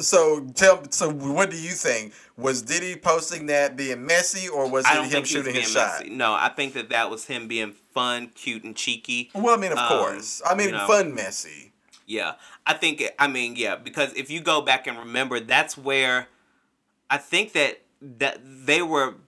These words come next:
Speaker 2: Ben Affleck and Diddy were right up against each other
Speaker 1: I
Speaker 2: in
Speaker 1: think
Speaker 2: terms
Speaker 1: so.
Speaker 2: of J-Lo's catalog.
Speaker 1: I think so, yeah.
Speaker 2: So I think it was him being fun, cheeky, and funny, and all of that stuff. And I, I mean, I'm here for it. Shoot, I would rather
Speaker 1: Hey.
Speaker 2: see him. I would rather see them together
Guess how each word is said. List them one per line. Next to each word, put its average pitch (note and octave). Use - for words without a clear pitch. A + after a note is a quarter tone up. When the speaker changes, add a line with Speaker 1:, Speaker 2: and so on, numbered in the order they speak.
Speaker 2:
Ben E3+
Affleck E3
and B2
Diddy C3+
were A#2
right A#2
up A2
against A#2
each A2
other G#2
Speaker 1:
I B2+
Speaker 2:
in B2+
Speaker 1:
think C3
Speaker 2:
terms A2+
Speaker 1:
so. A#2+
Speaker 2:
of A2+
J-Lo's A2
catalog. F2
Speaker 1:
I G#2+
think A#2
so, F2
yeah. F#2
Speaker 2:
So A2+
I B2+
think B2
it -
was A#2
him B2+
being A2+
fun, C3+
cheeky, B2+
and G2+
funny, B2+
and G2+
all A#2+
of A2+
that A2+
stuff. A2+
And G2+
I, E3
I G3+
mean, D#3+
I'm F#3+
here D#3+
for G#2+
it. F2+
Shoot, A#2
I D3
would D#3+
rather D#3+
Speaker 1:
Hey. G3+
Speaker 2:
see E3
him. C#3
I C4+
would A#3+
rather F3
see E3
them D#3+
together A#2+